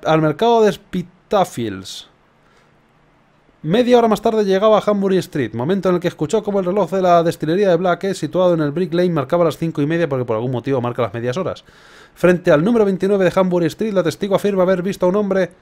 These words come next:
y a una mujer hablando. Dicha mujer es Annie Chapman, tal y como confirmó testigo al identificar el cadáver en la morgue a petición del auto-, a la petición de las autoridades.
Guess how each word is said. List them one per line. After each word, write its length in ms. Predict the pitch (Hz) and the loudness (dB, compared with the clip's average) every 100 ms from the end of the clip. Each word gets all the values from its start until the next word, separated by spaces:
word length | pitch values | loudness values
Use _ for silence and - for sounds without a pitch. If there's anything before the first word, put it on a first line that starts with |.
| _ _ _ - | _ _ _ 0
y 60 | |
a 60 | 165 | 2
una 100 | 196 | 2
mujer 180 | 180 196 | 2 2
hablando. 380 | 180 175 143 120 | 4 4 2 0
Dicha 160 | 143 | -2
mujer 180 | 170 180 | 0 0
es 100 | 175 | 0
Annie 140 | 220 | -2
Chapman, 420 | 190 220 208 196 180 | 0 0 2 -2 0
tal 140 | 185 | 0
y 60 | 196 | 0
como 200 | 180 175 | -2 0
confirmó 360 | 165 151 175 | 0 0 -2
testigo 340 | 170 143 196 180 | -2 -6 -2 0
al 100 | 165 | 0
identificar 380 | 151 139 139 | -2 -4 0
el 60 | 170 | 0
cadáver 260 | 165 170 170 | 2 0 0
en 40 | |
la 60 | 147 | 0
morgue 220 | 165 170 | -2 -2
a 80 | 165 | -2
petición 300 | 139 147 165 | -4 -4 0
del 100 | 160 | 2
auto-, 400 | 151 143 147 - _ _ _ _ _ _ _ _ _ _ _ _ - | 0 -2 -6 -6 _ _ _ _ _ _ _ _ _ _ _ _ -4
a 100 | 143 | -4
la 60 | |
petición 200 | 127 120 | -4 -2
de 60 | 180 | -2
las 60 | |
autoridades. 520 | 202 175 156 175 156 | 0 0 4 4 2